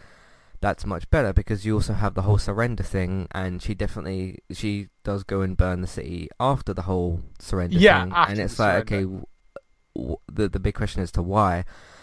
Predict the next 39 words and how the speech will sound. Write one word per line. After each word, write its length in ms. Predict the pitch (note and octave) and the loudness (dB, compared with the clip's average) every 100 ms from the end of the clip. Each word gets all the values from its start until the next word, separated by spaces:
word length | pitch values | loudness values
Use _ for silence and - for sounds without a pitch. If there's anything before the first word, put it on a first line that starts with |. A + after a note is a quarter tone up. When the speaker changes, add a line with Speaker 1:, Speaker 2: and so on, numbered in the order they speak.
| - | -8
Speaker 1:
Um, 260 | G#2+ A2 A2 | 0 2 2
I 60 | - | 2
mean, 160 | D3+ E3 | 2 2
it's 160 | - | 4
not 160 | E3 G#2 | 2 2
completely 500 | - - B2 F2+ F2 | 4 4 2 0 -4
out 180 | G2+ F#2+ | -2 -2
of 120 | D2 | -2
nowhere 340 | G#2+ A2+ F2+ F2 | 0 2 2 2
because 360 | G2 - F#2 | 2 2 2
we 140 | - F#2 | 2 0
did 200 | F#2 - | -2 -2
know 100 | F2+ | -2
about 240 | E2+ F2 | 0 -2
the 60 | F2 | 0
whole 140 | F#2 | 0
build-up 460 | F#2 C3 B2+ B2 - | 2 2 2 0 0
and 80 | F2 | -2
the 60 | |
Mad 240 | E2+ D#2+ - | -4 -6 -4
Queen 220 | G#2 G2 | -4 -4
stuff 380 | - G2 F#2+ - | -4 -2 -2 -2
and 280 | F2 E2+ E2 - _ _ _ - | -4 -4 -8 -16 _ _ _ -8
everything 340 | - G2 F2+ F2+ | 0 4 6 4
like 120 | E2 | 2
that. 280 | F#2+ F#2+ - - - - | 4 4 2 -6 -10 0
I 100 | G#2+ | 2
just 140 | A2+ | 4
don't 200 | C3 G#2+ | 4 2
think 180 | A#2+ G2+ | -2 -4
it 100 | - | 2
clicked 300 | - A#2 - | 4 4 2
quite 240 | - G2+ | -2 0
as 160 | - G2+ | 0 2
well 160 | G#2 | 2
as 120 | F#2 F#2 | 2 0
it 180 | - - - | -6 -8 -8
could 260 | - A#2 | 0 0
have 360 | - C3+ D3 - | 2 2 0 -2